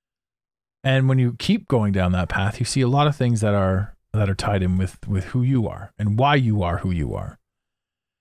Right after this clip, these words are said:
And there's a lot of questions that get asked with that too. Like, why would they care? What, what does it matter?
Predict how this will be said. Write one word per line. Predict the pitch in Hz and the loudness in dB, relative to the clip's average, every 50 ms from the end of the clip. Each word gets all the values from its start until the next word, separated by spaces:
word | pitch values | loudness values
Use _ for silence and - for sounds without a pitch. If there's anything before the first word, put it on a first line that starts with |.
| _ _ _ _ _ _ - | _ _ _ _ _ _ -2
And | 143 156 | 0 2
there's | 160 156 | 2 2
a | 170 | 2
lot | 180 202 185 | 2 2 0
of | - | 0
questions | - - 220 220 - - 196 147 | 0 0 0 0 0 -2 -2 0
that | 131 135 113 | 0 0 0
get | - 113 101 | 0 0 0
asked | 98 95 92 90 - - | 0 -2 -4 -4 -4 -6
with | 92 - | -4 -4
that | 95 92 85 | -4 -6 -4
too. | - - 180 | -4 -2 -2
Like, | 147 107 92 90 | -2 -2 -4 -4
why | 104 117 151 175 208 | -2 0 0 2 0
would | 214 262 262 208 | 0 0 0 0
they | 202 196 | 0 -2
care? | - - - 247 - - | -2 -2 -4 -2 -2 0
What, | 98 110 113 104 | 0 0 -2 0
what | 123 160 | 0 0
does | 190 196 | 0 0
it | 185 | 0
matter? | 131 147 175 190 143 95 110 | 0 0 2 2 0 0 -4